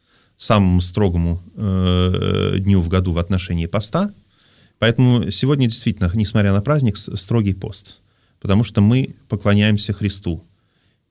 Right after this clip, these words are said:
С одной стороны, раскресшему, э, воскресшему, с другой стороны, всё-таки распятому, и, э, поклоняемся кресту, вот, как орудию этого распятия. Преображённому, подчёркиваю, орудию,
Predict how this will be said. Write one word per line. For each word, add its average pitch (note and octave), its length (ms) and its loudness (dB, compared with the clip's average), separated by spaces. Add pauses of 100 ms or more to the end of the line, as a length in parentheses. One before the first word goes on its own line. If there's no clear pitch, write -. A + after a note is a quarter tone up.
(240)
С - 100 0
одной A2+ 220 4
стороны, G2+ 360 2
раскресшему, D#3 640 -2
э, A2+ 120 2
воскресшему, A#2+ 500 -2
с F#2+ 60 0
другой G2+ 180 2
стороны, G#2 300 0
всё-таки - 320 -6
распятому, G#2+ 600 -2
и, G2+ 260 -2
э, G2 260 -6
поклоняемся G2+ 680 0 (240)
кресту, G2+ 400 -2 (640)
вот, F2+ 280 0
как - 200 0
орудию F#2 420 2
этого F2 200 -2
распятия. F2+ 580 -6 (800)
Преображённому, B2 880 4
подчёркиваю, F2 680 -4
орудию, G2 460 -2